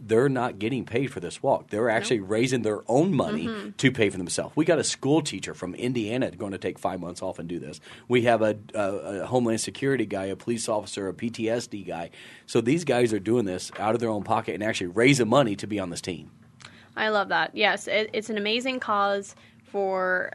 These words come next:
Speaker 2: I mean, just spreading the awareness and getting involved. So again, whether it's a little bit of money, the time, or maybe just even a connection that you know, please, please, please reach out to Helping Hands for Freedom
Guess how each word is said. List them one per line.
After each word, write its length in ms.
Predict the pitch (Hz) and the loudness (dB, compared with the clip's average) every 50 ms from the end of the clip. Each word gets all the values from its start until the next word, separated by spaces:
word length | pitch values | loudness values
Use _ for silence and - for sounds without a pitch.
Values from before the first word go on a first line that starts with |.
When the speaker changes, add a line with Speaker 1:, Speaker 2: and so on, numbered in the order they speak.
| - - | -6 -4
Speaker 2:
I 100 | 214 208 | -4 -2
mean, 180 | 202 196 196 | -2 -4 -4
just 140 | 190 190 - | -6 -8 -10
spreading 360 | - - 220 208 214 214 214 | -2 0 0 2 2 0 -2
the 100 | 208 208 | -2 -2
awareness 480 | 202 196 185 185 185 190 190 190 190 - | -2 0 0 -2 -2 -2 -4 -6 -6 -8
and 120 | 190 185 | -8 -4
getting 260 | 185 190 190 196 196 190 | -2 -2 -2 -2 -2 -4
involved. 440 | 185 185 185 175 175 175 180 180 | -6 -4 -2 -2 -2 -2 -2 -6
So 220 | - - 196 185 196 | -8 -4 -2 0 0
again, 420 | 202 196 226 208 190 175 180 196 | 0 0 0 -2 -2 -2 -4 -2
whether 320 | 190 196 202 214 208 202 196 | 0 0 2 4 2 2 2
it's 260 | 190 190 - - 202 185 - 190 185 _ - - | 0 -2 -6 -12 -14 -14 -14 -16 -20 _ -6 -6
a 40 | 202 202 | -2 -2
little 160 | 214 208 208 | 0 -2 -2
bit 100 | 196 196 | -2 -2
of 80 | 180 | -4
money, 480 | 180 190 208 220 240 254 247 247 247 247 - - - - _ - | 0 2 2 2 2 2 -2 -4 -4 -6 -10 -16 -20 -18 _ -4
the 100 | 202 202 | -4 -4
time, 480 | - 233 214 220 226 220 226 226 220 226 - - - | -2 -2 -2 0 0 0 0 -2 -4 -8 -14 -8 0
or 140 | 233 233 233 | 2 2 4
maybe 200 | 240 262 294 311 | 4 2 0 0
just 220 | 302 320 302 - | 0 -2 -6 -4
even 220 | - 240 226 254 | -6 -4 -2 -2
a 60 | 254 247 | -2 -2
connection 720 | - 226 202 190 196 - - - 226 214 220 220 220 202 | -2 -2 -2 -2 -2 -4 -4 -4 -4 -4 -2 -4 -4 0
that 160 | 202 190 196 | 0 0 0
you 140 | 202 202 220 | 0 -4 -4
know, 360 | 220 208 202 196 196 196 196 _ | -2 0 0 0 -2 -4 -6 _
please, 500 | - - 226 226 233 233 233 233 226 226 | -10 -6 -4 -2 -2 -2 -2 -4 -4 -6
please, 300 | - 220 208 208 208 - | -4 -4 -4 -4 -4 -8
please 320 | _ - 185 185 185 185 | _ -6 -4 -4 -4 -4
reach 220 | 185 180 180 - | -6 -6 -6 -4
out 100 | 170 170 | -6 -6
to 60 | - 180 | -6 -8
Helping 240 | 175 170 - 185 | -10 -10 -10 -10
Hands 200 | 180 175 - - | -10 -10 -10 -10
for 120 | - - 202 | -10 -12 -12
Freedom 400 | - - 277 269 262 262 254 254 | -4 -2 -2 0 2 2 2 2